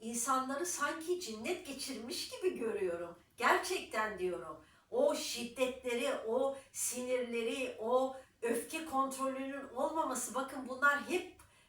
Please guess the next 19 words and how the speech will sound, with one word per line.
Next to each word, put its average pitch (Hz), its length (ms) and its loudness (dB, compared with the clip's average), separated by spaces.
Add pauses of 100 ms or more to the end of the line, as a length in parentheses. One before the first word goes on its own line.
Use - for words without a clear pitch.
(120)
böyle 277 320 2
çok - 380 -2
tehlikeli 226 580 -4
şeyler. 180 520 -4 (240)
Halbuki - 840 2
hepimiz, 302 720 -4 (100)
hepimiz 269 640 -6 (300)
güzel 254 420 4
güzel - 340 -2
karşılıklı 226 720 -2
konuşabilsek, 202 920 -6 (200)
karşılıklı 226 640 -2
görüşlerimizi 208 800 -4
anlatabilsek. 202 1200 -4
Şimdi 285 320 -6
Amerika'da 302 640 0
mesela, 285 640 2 (260)
e, 226 480 -4
şeylerde, 254 920 2